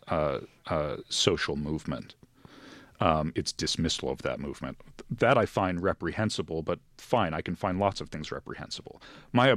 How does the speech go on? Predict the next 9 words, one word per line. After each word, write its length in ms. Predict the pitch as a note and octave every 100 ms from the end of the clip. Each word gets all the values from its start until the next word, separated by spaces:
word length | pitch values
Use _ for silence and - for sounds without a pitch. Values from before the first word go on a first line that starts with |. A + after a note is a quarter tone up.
| G2+
my 180 | G#2+ G#2
main 280 | A2 A#2
objection 500 | G#2 F2+ F2 E2 -
is 120 | D#2 -
that 140 | D#2+
it's 140 | D#2
not 240 | D#2+ C#2 -
true, 380 | - - C2 - - _ - - - _ - _
that 140 | G#2+